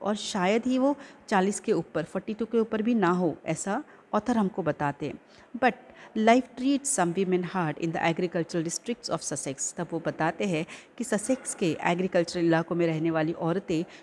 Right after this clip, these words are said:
चाहे कितनी भी जवान क्यों ना हो, लेकिन काम की वजह से वो जल्दी ही बुढ़ापा अपना लेती है। "What do you want me to do for you, Peter Crouch?" she said a little sca-, sourly। तब थोड़ा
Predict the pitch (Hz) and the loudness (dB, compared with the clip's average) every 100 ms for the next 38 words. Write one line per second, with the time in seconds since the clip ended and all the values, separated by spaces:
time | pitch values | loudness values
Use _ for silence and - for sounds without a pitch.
0 | - 214 214 214 - 214 254 226 214 220 | -2 2 2 0 -4 0 2 2 2 0
1 | 220 214 208 175 151 160 165 175 - 175 | 0 0 2 2 2 0 -2 -4 -4 0
2 | 175 170 165 156 180 185 - 175 196 - | 0 0 -2 -2 0 -2 0 -2 -4 -14
3 | 208 202 - 180 196 180 214 202 208 226 | -2 -2 -2 2 4 4 2 2 2 2
4 | 165 151 151 - 208 320 - _ _ - | 2 2 0 0 0 0 -8 _ _ -2
5 | 170 160 151 139 151 135 135 - _ _ | 2 4 4 0 -4 -8 -10 -12 _ _
6 | _ _ _ _ - - - 175 190 254 | _ _ _ _ -20 -18 -6 0 2 4
7 | 240 247 247 277 262 214 269 - 254 220 | 4 4 2 0 0 2 0 4 4 6
8 | 240 - 160 147 - 160 214 - 233 - | 4 2 -4 -2 -2 -2 -2 -6 -4 2
9 | 208 208 - 214 220 240 233 - 233 214 | 2 2 -2 -2 -2 -2 -4 0 0 0
10 | - 226 240 185 143 - - - 233 226 | 0 4 4 2 -4 -8 -14 -2 -2 -2
11 | - 226 | 0 2